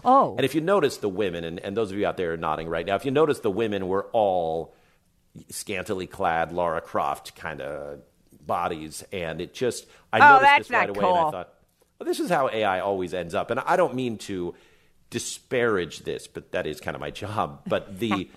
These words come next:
Speaker 2: <laughs> the A I is fascinating, and this chat stuff is answering questions and search queries, and it's, it's remarkable. Um, but we have to know that this stuff, you know, computers do what we tell them to do. And ultimately,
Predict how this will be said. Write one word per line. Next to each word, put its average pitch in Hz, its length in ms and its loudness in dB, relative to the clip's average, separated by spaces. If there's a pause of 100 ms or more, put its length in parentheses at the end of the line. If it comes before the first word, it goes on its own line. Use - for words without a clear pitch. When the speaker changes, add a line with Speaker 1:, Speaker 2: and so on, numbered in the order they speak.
(120)
Speaker 2:
<laughs> - 180 -20
the 135 400 0
A 160 140 4
I 131 180 4
is 120 160 -2
fascinating, 87 800 -6
and 95 240 -6
this - 180 -6
chat 123 380 -4
stuff 107 400 2
is 90 180 -8
answering 87 420 -8
questions 120 580 -4
and 82 120 -12
search - 300 -4
queries, 98 480 -2
and 82 100 -8
it's, 80 200 -12 (100)
it's 95 180 -8
remarkable. 90 840 -2 (460)
Um, 90 420 0
but 165 160 4
we 165 100 2
have 120 340 -4
to 120 80 -4
know 101 280 0
that 76 160 -12
this 104 160 -8
stuff, 95 360 -2 (600)
you 123 120 -2
know, 95 140 2
computers 135 840 -2 (100)
do 120 180 -2
what 110 160 0
we 110 100 -4
tell 98 240 0
them 82 160 -6
to 90 100 -14
do. 85 220 -4
And 82 80 -6
ultimately, 110 640 -2